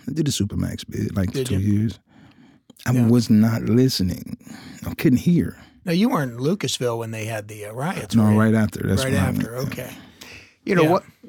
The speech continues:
Speaker 3: The one thing, um, that I've always been impressed in my conversations with Buddy is, you know, we've talked about the fact that he's working now. I mean, he's making a legitimate dollar, probably a lot less than what you were making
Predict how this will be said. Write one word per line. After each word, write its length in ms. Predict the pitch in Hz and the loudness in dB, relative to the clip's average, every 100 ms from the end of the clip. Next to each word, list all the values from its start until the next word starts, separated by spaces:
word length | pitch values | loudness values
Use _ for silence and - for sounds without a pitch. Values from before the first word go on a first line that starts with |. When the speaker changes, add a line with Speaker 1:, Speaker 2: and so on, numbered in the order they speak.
| - | -10
Speaker 3:
The 140 | 143 | -4
one 260 | 143 190 196 | 0 2 0
thing, 560 | - 156 135 123 117 - - - _ | 0 0 0 -4 -8 -12 -20 -20 _
um, 440 | 113 98 104 95 - | -6 -4 -4 -6 -10
that 260 | 107 101 101 | -4 0 2
I've 220 | 101 104 | 2 2
always 720 | 104 104 104 98 95 - - - _ _ _ _ _ | 2 2 2 0 -2 -4 -6 -12 _ _ _ _ _
been 100 | 127 104 | -2 0
impressed 640 | 92 - 117 107 - - _ _ _ _ | -2 -2 -2 -2 -6 -20 _ _ _ _
in 80 | 135 | -4
my 140 | 139 | -2
conversations 960 | - - 101 98 - 117 117 104 110 - | -2 -2 0 -2 0 0 0 -4 -6 -4
with 280 | 101 107 | -6 -6
Buddy 360 | 110 98 110 107 | -2 -2 -2 -4
is, 340 | 120 117 - - - | -4 -6 -8 -8 -2
you 80 | |
know, 60 | 110 | 0
we've 240 | 110 120 - | 0 -2 0
talked 240 | 131 123 | 0 0
about 180 | 113 104 | 0 -2
the 60 | - | -2
fact 260 | - 98 | -2 -2
that 80 | - | -2
he's 160 | 123 123 | -4 0
working 300 | 220 196 - | 0 0 -4
now. 200 | - - - | -6 -14 -6
I 40 | 196 | -2
mean, 80 | 190 | 0
he's 80 | 165 | 0
making 300 | 165 175 151 | -2 2 4
a 40 | |
legitimate 640 | 143 135 123 131 143 127 98 | 4 4 4 4 4 2 2
dollar, 480 | 139 156 143 101 117 - _ _ _ _ _ | 2 2 0 -2 -6 -12 _ _ _ _ _
probably 640 | - 180 151 123 117 110 - _ | 2 2 2 0 2 0 -4 _
a 60 | 107 | 0
lot 280 | 107 131 - | 4 2 2
less 280 | 101 107 - | 0 0 -2
than 120 | 131 | -2
what 140 | - | -2
you 160 | 98 113 | -2 0
were 120 | 101 | 0
making 480 | 101 107 107 98 95 | 2 0 0 -2 -2